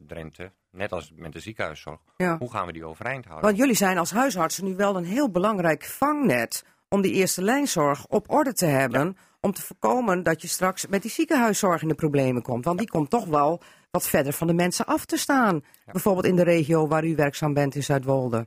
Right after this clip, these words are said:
Speaker 1: Ja.
Speaker 2: Ja.
Speaker 1: Dat betekent voor de huisartsen dat ze op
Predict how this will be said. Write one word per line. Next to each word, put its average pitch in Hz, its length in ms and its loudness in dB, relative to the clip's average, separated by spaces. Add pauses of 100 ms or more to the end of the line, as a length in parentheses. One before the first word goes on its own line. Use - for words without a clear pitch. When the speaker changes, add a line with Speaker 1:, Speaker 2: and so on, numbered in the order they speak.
(120)
Speaker 1:
Ja. 110 140 -20 (340)
Speaker 2:
Ja. 175 240 -2 (200)
Speaker 1:
Dat 85 120 -20
betekent 87 300 -10
voor 87 100 -14
de 80 60 -10
huisartsen 87 640 -10
dat 82 140 -18
ze 80 440 -16 (140)
op - 60 -20